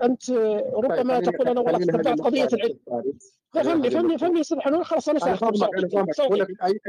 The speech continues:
Speaker 2: أي، أين، أين الشاهد؟ أنا أقول لك
Speaker 1: لا، بس في،
Speaker 2: الشواهد
Speaker 1: في فكرة
Speaker 2: والأدلة.
Speaker 1: جديدة، في فكرة ش-، في فكرة شديدة في، جديدة في كلامي، وهي إن كنت أنت تقول: "إني تتبعت العلم فوجدته كذلك"، أنا أقول لك: "تتبعت ما هو أكثر من ال-، العلم، آيات كثيرة متنوعة في أبواب مختلفة،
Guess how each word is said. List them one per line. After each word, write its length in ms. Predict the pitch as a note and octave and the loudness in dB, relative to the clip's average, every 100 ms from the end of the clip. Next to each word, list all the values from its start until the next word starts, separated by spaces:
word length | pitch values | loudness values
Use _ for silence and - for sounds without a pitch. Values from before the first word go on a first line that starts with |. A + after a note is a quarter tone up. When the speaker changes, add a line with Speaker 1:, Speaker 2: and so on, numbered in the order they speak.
| - F#3+ | -2 0
Speaker 2:
أي، 140 | G3+ | 0
أين، 140 | F#3+ F#3+ | 0 0
أين 160 | F#3+ | 2
الشاهد؟ 400 | E3+ - D#3 A2+ - | 2 0 -2 -2 -4
أنا 100 | C#3+ | -2
أقول 140 | C#3+ | 0
لك 60 | A#3 | 0
Speaker 1:
لا، 100 | C#4+ | 0
بس 40 | |
في، 40 | D4 | 0
Speaker 2:
الشواهد 200 | D#3+ B3+ | 0 0
Speaker 1:
في 80 | C4+ D4+ | 0 0
فكرة 120 | C#4 | 0
Speaker 2:
والأدلة. 160 | A#3+ A#3+ | -2 0
Speaker 1:
جديدة، 240 | C#4 G#3+ - | 0 -2 -4
في 140 | B3+ | -2
فكرة 240 | B3+ D4 B3 | 0 0 -2
ش-، 100 | - - | -4 -8
في 100 | - | -2
فكرة 240 | A#3 C4+ A3+ | 0 0 0
شديدة 380 | A3+ A3 A3 F3 | 0 0 0 -2
في، 300 | D#3+ E3 F3 | -2 -4 -4
جديدة 300 | G3 A3 F3+ | -2 0 -2
في 100 | D#3 | -2
كلامي، 320 | F#3 F3+ D#3 | -2 -2 0
وهي 340 | F#3 G3+ G#3+ G#3+ _ _ - | 0 2 2 0 _ _ -2
إن 80 | G3+ | 0
كنت 240 | D4 C#4+ - | 2 0 0
أنت 160 | C4 - | -2 0
تقول: 280 | G#3 C4 A3 | 0 2 0
"إني 200 | A3 G#3+ | 0 0
تتبعت 520 | G3+ G3+ E3+ G#3 G3+ | 0 -2 2 0 0
العلم 280 | D3 A3 F3+ | -2 -2 0
فوجدته 520 | E3 F3 G#3+ - G3 | 0 2 0 0 0
كذلك"، 400 | G3 G#3 B3+ A3+ | 2 2 0 0
أنا 120 | A3 | 0
أقول 220 | A3 B3 | 2 2
لك: 80 | B3 _ - _ _ - | 0 _ -20 _ _ -4
"تتبعت 560 | A3+ B3 C#4 C4+ B3 | 0 0 0 -2 2
ما 100 | C4 | 0
هو 180 | A#3+ C4+ | 2 0
أكثر 500 | C4+ D4+ - A3+ G3+ | 0 -2 -2 -2 0
من 180 | G3 F#3+ | 2 2
ال-، 320 | E3 D3+ - | 0 -2 -2
العلم، 420 | F3+ D3+ A#3+ B3 _ G#3 | -2 0 -2 -2 _ -2
آيات 400 | G#3 C4 B3+ - | 0 2 0 -2
كثيرة 400 | G#3+ A#3 B3 C4 | -4 -2 0 0
متنوعة 720 | G3 G#3 G3+ A3+ B3+ B3+ C4 | 0 0 0 0 0 -2 -4
في 220 | A3+ - | -4 -6
أبواب 400 | F#3+ G3+ B3 G#3+ | -4 -2 -2 -2
مختلفة، 500 | F#3 - B3 B3 C#4 | -6 -2 -2 0 -2